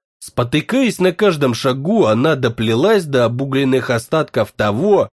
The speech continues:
кто при жизни прозывался хозяин ливня. Брезгливо морщась, пошевелила прах носком сапога. И, нагнувшись, с усилием подняла исполинский, чуть ли не выше её самой, чёрный меч.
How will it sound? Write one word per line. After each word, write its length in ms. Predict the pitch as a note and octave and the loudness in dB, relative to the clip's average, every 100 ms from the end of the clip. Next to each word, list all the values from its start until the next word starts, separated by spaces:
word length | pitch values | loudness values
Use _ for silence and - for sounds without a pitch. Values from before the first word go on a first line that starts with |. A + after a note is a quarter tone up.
| _ _ | _ _
кто 200 | - A2+ | -6 -4
при 200 | A2+ A2+ | -2 -2
жизни 460 | A#2 G#3 G3+ G#3+ | 0 -2 0 -2
прозывался 840 | G#3 D#3+ B2 A#2 G#2+ B2 C3 C#3 | -2 -2 0 0 0 2 0 0
хозяин 540 | C3 B2 A2 G2+ F#2 G2 | -2 -2 0 -2 -2 -2
ливня. 500 | A2 G#2 F#2 E2+ - _ _ _ _ - | -2 -2 -4 -8 -12 _ _ _ _ -6
Брезгливо 540 | G2+ G#2 G#2 G2+ F#2+ | -4 -4 -2 -2 0
морщась, 560 | G#2+ F3+ G#3+ - F#3 - | 0 0 0 0 -2 0
пошевелила 640 | E3+ - F#3+ A3+ A3+ A#2+ | -4 0 0 0 0 0
прах 440 | - D3 G#3+ G#3+ | 0 0 2 0
носком 480 | C#3 A#2 - G#2 F#2+ | -2 -2 -4 -6 -6
сапога. 720 | - G2+ A#2+ C3 A#2 E2+ - _ _ _ _ _ _ | -6 -2 -2 0 -2 -4 -8 _ _ _ _ _ _
И, 100 | C3 | -2
нагнувшись, 760 | B2 A#2+ D#3+ A#3+ B3 - A#2 - | 0 0 2 2 0 -2 -4 -2
с 80 | |
усилием 560 | D#3 F3 - C#4 A#3 G#3 | -2 -2 0 0 2 2
подняла 540 | F3 D#3 E3 E3+ A#3 | 0 0 2 2 2
исполинский, 1040 | G#3+ - F3 G3 B3+ G3 - - G#2 F2 - | 0 0 0 2 0 -2 -4 -4 -4 -6 -10
чуть 260 | - A#2+ G2+ | -8 -6 -4
ли 100 | G#2 | -2
не 160 | B2+ | 0
выше 420 | F#3+ G#3+ F3 - G#2+ | 0 0 -2 -2 -2
её 320 | G#2+ C#3+ G#2+ | -2 0 -2
самой, 440 | - B2 F#3+ G#3 | 0 0 2 0
чёрный 480 | - - A2 A2 B2 | -2 -2 0 2 0
меч. 440 | D3+ A#2 F2 - | 0 -2 -4 -12